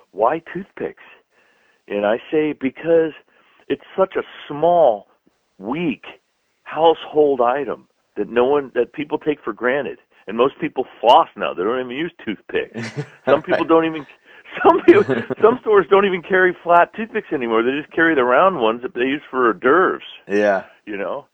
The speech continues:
Speaker 2: Yeah.
Speaker 1: So, so I buy 'em in bulk. I gotta say, you know, I don't want people discontinuing my product.
Speaker 2: Oh my gosh,
Speaker 1: So
Speaker 2: that would be awful.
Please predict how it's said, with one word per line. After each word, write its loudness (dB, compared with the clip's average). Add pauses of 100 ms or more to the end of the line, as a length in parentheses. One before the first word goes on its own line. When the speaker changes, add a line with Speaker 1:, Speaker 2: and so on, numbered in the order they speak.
(120)
Speaker 2:
Yeah. 0
Speaker 1:
So, 6 (560)
so 4
I 6
buy 4
'em -4
in -10
bulk. 6
I 2
gotta -2 (100)
say, 2
you -8
know, -2
I 0
don't -4
want 0
people -10
discontinuing -4
my 0
product. 4
Speaker 2:
Oh 4
my 0
gosh, 4
Speaker 1:
So 8
Speaker 2:
that 10
would 6
be 6
awful. 4